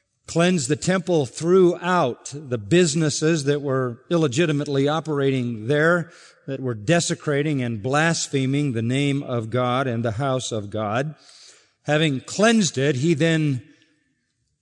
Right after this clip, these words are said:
commanded it, using it as a place for his own teaching and preaching. He also healed people who were lame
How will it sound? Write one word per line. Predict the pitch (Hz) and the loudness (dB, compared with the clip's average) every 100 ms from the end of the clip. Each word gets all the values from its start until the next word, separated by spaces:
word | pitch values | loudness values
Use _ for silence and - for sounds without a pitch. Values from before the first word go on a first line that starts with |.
| _ _ - | _ _ -4
commanded | 143 156 208 180 135 117 | 0 2 2 2 0 2
it, | 123 151 - _ _ _ _ _ - | 0 -2 -10 _ _ _ _ _ -10
using | 110 151 220 147 147 | -2 0 2 2 0
it | 131 143 | 0 -2
as | 139 139 135 135 | -2 -2 -2 -4
a | |
place | - 156 143 123 127 - - _ _ _ _ _ _ _ | -6 0 2 2 -2 -6 -12 _ _ _ _ _ _ _
for | _ 131 123 | _ -4 -2
his | 127 110 | -2 -2
own | 143 135 120 117 | -2 0 -2 -4
teaching | - 185 - 123 107 104 110 _ _ _ _ _ - | -2 -2 -2 -4 -6 -8 -12 _ _ _ _ _ -10
and | 113 101 | -8 -8
preaching. | - 156 143 107 90 92 95 _ _ _ _ _ _ _ _ _ _ _ _ _ _ _ | -2 -2 -2 -8 -12 -16 _ _ _ _ _ _ _ _ _ _ _ _ _ _ _ _
He | - 127 | -10 -2
also | 139 156 143 139 127 113 95 - _ _ | 0 0 0 -2 0 -2 -6 -16 _ _
healed | 160 160 151 139 120 107 _ _ _ _ _ _ _ _ - | 2 4 4 2 -4 -8 _ _ _ _ _ _ _ _ -6
people | 151 151 123 | -6 -2 -2
who | 131 | -2
were | 110 | -2
lame | 117 151 175 180 175 160 | -2 0 2 2 0 -2